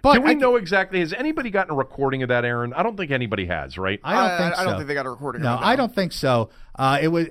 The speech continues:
Speaker 1: I mean, he was backed up by his teammates. He was backed up by
Speaker 2: By Utah.
Speaker 1: Yeah. Okay.
Speaker 2: And, and the
Speaker 1: But
Speaker 2: re-, and the reputation of that crowd
Speaker 1: Yes.
Speaker 2: and that arena may have played into this.
Speaker 1: All that said, and I got roasted yesterday for the column I wrote about this in the
Speaker 2: I di-, I
Speaker 1: Washington
Speaker 2: didn't read it.
Speaker 1: Times.
Speaker 2: Sorry.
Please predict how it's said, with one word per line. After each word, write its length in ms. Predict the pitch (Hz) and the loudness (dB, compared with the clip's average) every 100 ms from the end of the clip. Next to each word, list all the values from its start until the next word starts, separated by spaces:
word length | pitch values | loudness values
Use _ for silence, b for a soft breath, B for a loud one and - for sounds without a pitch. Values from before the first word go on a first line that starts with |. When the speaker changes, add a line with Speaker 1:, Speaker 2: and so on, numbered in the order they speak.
| 160 | 0
Speaker 1:
I 120 | 156 | 0
mean, 340 | 170 170 147 | 0 -4 -4
he 140 | 147 208 | -2 0
was 160 | 185 | -2
backed 340 | - 196 196 - | 2 2 2 0
up 160 | 175 | 0
by 160 | 156 143 | 2 0
his 300 | 143 208 - | 0 -2 -4
teammates. 560 | - 196 175 170 165 | -6 -4 -2 -4 -4
He 80 | 160 | -8
was 160 | 143 143 | -8 -6
backed 360 | - 151 - | -2 -2 -2
up 160 | 151 139 | -4 -2
by 120 | 135 | 0
Speaker 2:
By 80 | 123 | 2
Utah. 600 | 120 147 160 156 135 131 120 | 4 2 2 4 4 2 -2
Speaker 1:
Yeah. 240 | 139 104 b b b - | -2 -2 b b b -4
Okay. 340 | 247 233 214 - 190 | 0 2 0 0 2
Speaker 2:
And, 180 | 190 185 | 2 2
and 160 | 185 190 | 2 4
the 60 | |
Speaker 1:
But 100 | 180 | 6
Speaker 2:
re-, 80 | 214 | 4
and 100 | 208 | 2
the 60 | 185 | 2
reputation 720 | 240 226 180 180 185 - 92 | 2 0 -2 0 -2 -2 -4
of 140 | 98 92 | -2 0
that 220 | 107 - | -2 -2
crowd 420 | - 104 107 62 | -2 0 0 -2
Speaker 1:
Yes. 400 | - 392 - - 98 | 2 2 2 0 0
Speaker 2:
and 100 | 113 | 2
that 140 | 117 | 2
arena 320 | 104 127 123 | 0 0 0
may 380 | 95 82 98 127 | -2 -2 0 2
have 140 | 143 | 0
played 280 | - 123 104 | -2 -2 0
into 240 | 98 101 69 | 0 -2 -6
this. 300 | 58 - - | -10 -12 2
Speaker 1:
All 260 | 254 339 | 6 6
that 260 | 370 320 320 | 6 2 0
said, 440 | - 254 233 127 - | -2 0 0 0 -4
and 200 | 151 147 | -4 -2
I 100 | 160 | -2
got 240 | 147 117 | -2 -6
roasted 460 | 110 135 135 - 120 | -2 -2 -2 -6 -8
yesterday 420 | 117 107 - 110 | -6 -8 -8 -8
for 140 | 107 120 | -6 -10
the 60 | |
column 420 | 110 - 120 120 | -8 -4 -4 -2
I 60 | 110 | -6
wrote 240 | 101 98 | -8 -8
about 300 | 95 95 98 | -10 -10 -10
this 220 | - 92 - | -10 -12 -12
in 60 | |
the 100 | 101 | -4
Speaker 2:
I 40 | 92 | -2
di-, 60 | |
I 40 | 107 | -2
Speaker 1:
Washington 240 | 113 107 | 0 0
Speaker 2:
didn't 180 | 110 104 | 0 -2
read 160 | 113 104 | -2 -4
it. 40 | |
Speaker 1:
Times. 160 | 69 - | -6 -8
Speaker 2:
Sorry. 300 | 92 71 | -6 -6